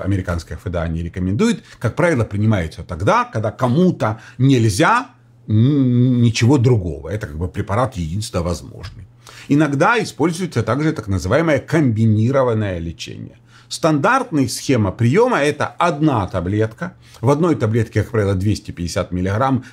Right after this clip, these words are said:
тербинофина, и она используется один раз в день в течение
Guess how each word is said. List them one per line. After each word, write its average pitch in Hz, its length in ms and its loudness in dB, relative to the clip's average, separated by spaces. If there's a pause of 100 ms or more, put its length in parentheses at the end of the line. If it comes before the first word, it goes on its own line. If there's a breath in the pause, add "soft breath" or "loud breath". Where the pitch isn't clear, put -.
(120 loud breath)
тербинофина, 95 1400 0 (280 loud breath)
и - 60 -2
она 151 260 2
используется 80 600 -4
один 107 480 0
раз 90 400 -6
в 78 40 -16
день 233 400 0 (200 loud breath)
в - 120 -20
течение 208 840 0